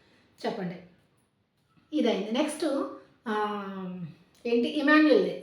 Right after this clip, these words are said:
చెప్పారు కదా, "ఇమాన్యుయల్ సేఫ్ గేమ్ ఆడితే నీకు ఏంటి ఆలోచన శక్తి, జ్ఞాపక శక్తి తగ్గుతుందా?" అన్నారు. నిజంగానే, "ఆ, లేదు సార్, అదేమీ లేదనంటే" అప్పుడు వీడియో ప్లే చేస్తారు కదా. నిజంగా ఆ రోజులో ఇక తల ఊపాడు.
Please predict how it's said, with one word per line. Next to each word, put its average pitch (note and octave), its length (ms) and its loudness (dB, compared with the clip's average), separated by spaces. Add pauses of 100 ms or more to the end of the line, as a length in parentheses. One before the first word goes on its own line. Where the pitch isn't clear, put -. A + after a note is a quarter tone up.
(180)
చెప్పారు A#3+ 320 0
కదా, A3+ 180 -2
"ఇమాన్యుయల్ D4 460 0
సేఫ్ A#3 280 2
గేమ్ C4 200 2
ఆడితే C4+ 280 -2
నీకు D#4 240 -2 (760)
ఏంటి C#4 380 0
ఆలోచన C#4 400 2
శక్తి, C4+ 280 -6 (280)
జ్ఞాపక B3 380 0
శక్తి C4 200 -6
తగ్గుతుందా?" A#3 460 0
అన్నారు. G3+ 280 -6 (140)
నిజంగానే, A3 500 -2 (520)
"ఆ, D4 140 0
లేదు C#4+ 280 6
సార్, D4 200 2
అదేమీ B3+ 360 6
లేదనంటే" B3 460 2
అప్పుడు D4+ 300 0 (320)
వీడియో B3 320 2
ప్లే B3+ 160 2
చేస్తారు A3 360 -4
కదా. G#3+ 200 -6 (100)
నిజంగా C#4+ 460 2
ఆ A3+ 120 0
రోజులో G#3+ 360 -2 (120)
ఇక - 200 -8
తల A3 200 -4
ఊపాడు. G#3 340 0